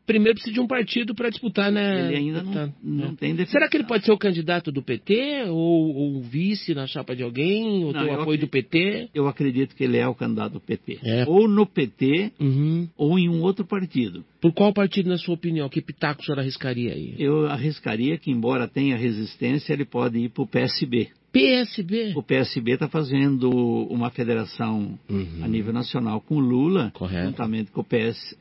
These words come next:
Speaker 2: com o P C do B e com o P V.
Speaker 1: Correto.
Speaker 2: Então,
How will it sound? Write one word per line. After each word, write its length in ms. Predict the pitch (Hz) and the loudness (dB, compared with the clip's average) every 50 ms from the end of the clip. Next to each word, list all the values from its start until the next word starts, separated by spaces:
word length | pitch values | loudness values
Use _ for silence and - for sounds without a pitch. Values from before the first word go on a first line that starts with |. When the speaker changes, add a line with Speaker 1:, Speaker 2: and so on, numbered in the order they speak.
| _ - | _ -8
Speaker 2:
com 120 | - - | -4 -4
o 40 | 117 | -2
P 140 | - 139 120 | 0 0 -2
C 240 | - - - 120 113 | -2 -2 -4 -2 0
do 100 | 120 147 | 0 -2
B 260 | 135 117 131 135 147 | 0 0 2 2 2
e 80 | 160 160 | 0 0
com 100 | - 190 | -2 -4
o 20 | |
P 200 | 190 - 220 233 | 0 0 0 2
V. 240 | 190 202 165 117 85 - _ - | 4 4 4 2 2 -4 _ -16
Speaker 1:
Correto. 520 | - - 117 113 107 98 90 - - 107 104 - | -6 -2 0 0 2 0 -2 -4 -8 -10 -4 -4
Speaker 2:
Então, 1200 | 123 101 - 120 123 131 135 139 151 156 160 165 165 160 156 147 143 135 127 123 120 117 120 - | -4 -2 0 0 2 2 2 2 2 2 2 0 0 0 0 0 0 0 0 0 -2 -2 -4 -6